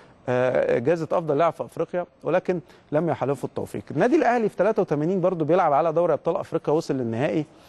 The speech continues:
وايضًا امام اشانتي كوتوكو، ولكن بسبب التحكيم فاز بيها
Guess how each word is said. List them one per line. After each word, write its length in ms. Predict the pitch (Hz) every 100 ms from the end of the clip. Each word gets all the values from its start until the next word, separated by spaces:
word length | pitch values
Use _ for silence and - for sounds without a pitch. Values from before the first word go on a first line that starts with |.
| - - - -
وايضًا 1000 | 120 127 190 202 196 226 143 - 185 185
امام 360 | 170 151 147 156
اشانتي 340 | 135 147 131
كوتوكو، 380 | 127 110 104 -
ولكن 360 | 127 175 165 147 - - -
بسبب 360 | 127 175 175 127
التحكيم 560 | - 110 - 165 175 160 - - _ _ _
فاز 240 | - 156
بيها 400 | 131 151 143 139